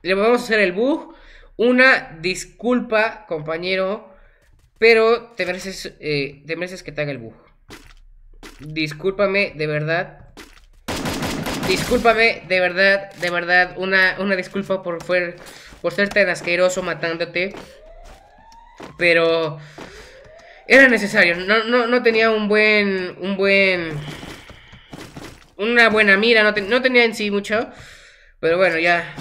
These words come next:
estamos bien. Una disculpa, de verdad. Si nos volvemos a encontrar, ya no te haré este bug. <laughs> Vamos, vamos a jugar con el bug.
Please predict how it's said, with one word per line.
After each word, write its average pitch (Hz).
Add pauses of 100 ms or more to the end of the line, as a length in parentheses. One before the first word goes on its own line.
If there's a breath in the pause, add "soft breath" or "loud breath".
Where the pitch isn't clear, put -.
(160)
estamos 170
bien. 226
Una 208
disculpa, 208
de 170
verdad. 180
Si -
nos 170
volvemos 190
a 185
encontrar, 170
ya 180
no 180
te 175
haré 160
este 165
bug. 190
<laughs> -
Vamos, 220
vamos 277
a 226
jugar 196
con 196
el 139
bug. 151